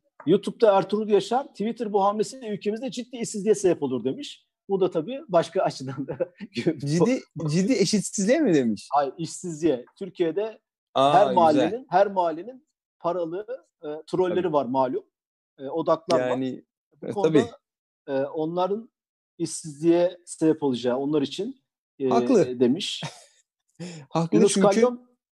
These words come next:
Speaker 1: demiş ki, "Trollerin etkisini azaltalım derken farklı görüşlerin katılımını da olumsuz etkiler." demiş. Aynı
Speaker 2: Evet,
Speaker 1: düşünüyoruz.
Speaker 2: evet, evet, evet.
Speaker 1: "Görüntü ve seste sorun var. Sanki sa-, ses geriden veya ileriden geliyor. Haberiniz olsun." demiş. Sağ olsun.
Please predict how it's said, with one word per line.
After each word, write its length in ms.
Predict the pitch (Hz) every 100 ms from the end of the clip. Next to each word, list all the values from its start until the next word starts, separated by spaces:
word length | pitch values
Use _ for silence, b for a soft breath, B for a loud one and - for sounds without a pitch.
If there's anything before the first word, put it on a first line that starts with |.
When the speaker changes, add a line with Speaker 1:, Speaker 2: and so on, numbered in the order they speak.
| _
Speaker 1:
demiş 260 | - 196 208
ki, 120 | 233
"Trollerin 480 | - 190 190 202 202
etkisini 340 | 185 175 196
azaltalım 520 | 185 165 175 175 190 185
derken 340 | 190 165 220
farklı 360 | - 175 175 175
görüşlerin 440 | 175 156 185 220
katılımını 460 | - 175 175 165 165
da 60 |
olumsuz 380 | 185 175 - 160
etkiler." 500 | 156 - - 120 110
demiş. 500 | 113 214 - - - -
Aynı 260 | 139 127 120 - _ _ _ _
Speaker 2:
Evet, 220 | - - 220
Speaker 1:
düşünüyoruz. 380 | 135 120 196 147
Speaker 2:
evet, 260 | 123 104
evet, 220 | 95 85 -
evet. 240 | 101 90 - _ -
Speaker 1:
"Görüntü 340 | 170 240 294
ve 80 | 277
seste 300 | 254 254 240
sorun 300 | 262 226 254 233
var. 100 | 240
Sanki 320 | 233 233 226
sa-, 400 | 208 208 247 -
ses 300 | - 247 -
geriden 440 | 196 185 214 262 - _ _ _
veya 140 | 160 202
ileriden 480 | 196 196 196 208 202
geliyor. 280 | 175 185
Haberiniz 400 | 214 175 185 202
olsun." 260 | 170 147 120
demiş. 280 | 113 95 -
Sağ 220 | 156 165
olsun. 300 | 135 - 202